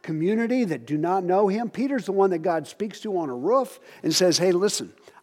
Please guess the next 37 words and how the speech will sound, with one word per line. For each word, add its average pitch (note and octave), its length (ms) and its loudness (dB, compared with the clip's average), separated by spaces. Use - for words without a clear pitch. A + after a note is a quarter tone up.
I D3+ 160 0
want F#3+ 220 4
to D3 40 0
use D#3+ 400 -4
you G3+ 400 -6
in C3+ 200 -8
places F#3+ 520 2
and B2 220 -6
that D3 160 -2
the D#3 80 -6
Jewish A#3 320 0
community G3 380 0
won't G3 280 4
understand." G3+ 720 0
And F3+ 120 4
so G#3+ 220 6
instead B3+ 460 6
of B3+ 120 4
Peter A3 300 0
staying F3+ 440 4
home G3 680 0
and E3 240 0
being E3 260 6
based A3 420 2
in G3+ 120 0
Jerusalem, F#3 560 2
the C#3 100 0
head G#3 320 0
of F#3+ 80 0
all F#3 160 4
that E3 140 -2
goes D3+ 240 2
on, B2+ 340 -2
Peter F#3 240 2
begins C#3 360 -2
to - 80 -20
travel. C3 420 -10